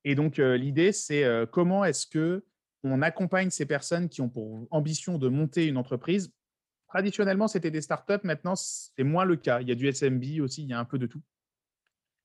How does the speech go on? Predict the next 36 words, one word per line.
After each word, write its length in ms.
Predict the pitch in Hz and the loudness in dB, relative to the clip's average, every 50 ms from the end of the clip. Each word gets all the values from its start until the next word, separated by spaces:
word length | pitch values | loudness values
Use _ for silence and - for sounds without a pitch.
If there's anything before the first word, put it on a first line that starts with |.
| _ _ | _ _
Comment 180 | - 165 170 175 | 0 2 2 2
on 60 | 170 | 2
accompagne 380 | 160 147 - 156 139 156 151 151 | 2 0 0 -2 -2 0 -2 -2
ces 180 | - - 143 | -2 -4 -4
gens-là 300 | 123 117 135 135 151 180 | -2 0 0 2 2 2
dans 120 | 180 165 135 | 0 0 -2
une 220 | 110 131 135 131 | 0 0 0 0
démarche 480 | 117 143 135 139 151 180 - - - - | 0 0 0 0 0 0 -2 -6 -4 0
totale, 380 | - 214 - 147 139 151 - - _ _ - | 0 2 2 2 0 0 -2 -8 _ _ -10
une 100 | 131 127 | -8 -4
démarche 300 | 120 127 123 131 120 113 | -2 0 0 0 0 0
globale, 400 | 127 135 143 127 127 147 113 - _ _ _ _ _ _ _ _ _ _ - | 0 0 2 2 2 0 -2 -4 _ _ _ _ _ _ _ _ _ _ -2
euh, 440 | 131 127 127 127 123 123 123 120 120 | 2 4 4 6 6 4 4 4 2
depuis 600 | 123 127 170 170 170 - 190 208 214 208 185 - _ _ _ _ _ | 2 2 2 2 2 0 2 2 2 2 0 -2 _ _ _ _ _
l'alignement 580 | - 135 160 190 190 202 190 185 180 175 175 170 | 0 2 2 4 4 4 4 4 4 2 2 2
de 60 | 151 | 0
l'équipe, 400 | 151 147 135 - 160 202 - - - - _ _ _ _ _ _ _ _ - | 0 -2 -2 -2 -4 -6 -6 -10 -18 -20 _ _ _ _ _ _ _ _ -2
euh, 220 | 123 120 120 117 117 | 0 0 2 2 2
l'identification, 960 | 131 170 196 180 196 185 - 185 - - 180 180 180 160 - - 185 180 175 | 4 4 4 4 4 2 0 -4 -6 -4 -2 0 0 0 0 -2 -2 0 0
alors 160 | 143 117 113 | 2 0 0
je 60 | 110 123 | 0 -4
vais 60 | 127 | -4
faire 160 | - 143 135 | -4 -4 -2
les 280 | 127 131 135 131 127 135 | -2 0 0 0 0 0
étapes, 240 | 127 135 127 120 | 0 0 -2 0
l'alignement 420 | 131 143 165 175 185 185 180 170 170 | 0 0 0 2 2 2 0 0 -2
de 40 | 165 | -2
l'équipe, 340 | 151 147 - 190 214 202 - | -4 -4 -4 -6 -6 -6 -6
l'identification 720 | 147 160 165 185 180 175 - 165 - - - 170 - - 190 | -6 -2 0 0 0 0 -4 -8 -8 -6 -4 -4 -4 -4 -2
et 40 | |
la 120 | 160 139 131 | -2 -2 0
qualification 580 | 135 170 165 160 - 170 156 160 156 - 185 | 0 0 -2 -2 -4 -6 -4 -4 -2 -2 0
d'une 160 | 170 143 139 139 | 0 0 0 0
opportunité 500 | 131 135 131 131 - 139 135 127 139 131 | 0 -2 -4 -6 -6 -6 -4 -4 -2 -2
de 60 | 131 | -2
marché, 400 | 135 127 127 - 139 156 196 | -2 -2 -2 -2 -2 -2 -2